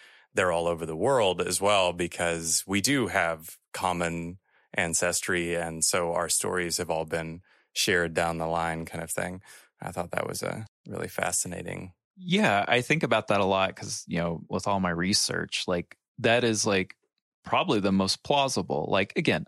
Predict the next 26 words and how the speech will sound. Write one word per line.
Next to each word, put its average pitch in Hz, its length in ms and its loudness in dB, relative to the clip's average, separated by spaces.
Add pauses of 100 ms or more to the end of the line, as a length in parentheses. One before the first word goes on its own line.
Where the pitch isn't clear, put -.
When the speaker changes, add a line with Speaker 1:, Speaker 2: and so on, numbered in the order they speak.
Speaker 2:
I'm 160 120 2
not 147 200 4
here 104 540 4
to 104 100 -4
do 98 100 0
this 87 140 -2
podcast 85 480 0
to - 80 -18
tell 95 180 2
you 85 120 2
whether 87 220 0
these 78 200 -2
things 87 240 -2
are - 80 -4
true 104 200 0
or 95 60 0
not, - 160 -2
and - 80 -4
that's 90 220 -2
not - 160 -4
my - 220 -6
motive. 87 400 0 (600)
Um, 107 220 2
but, 113 160 2
like, 104 180 2 (100)
that 127 300 4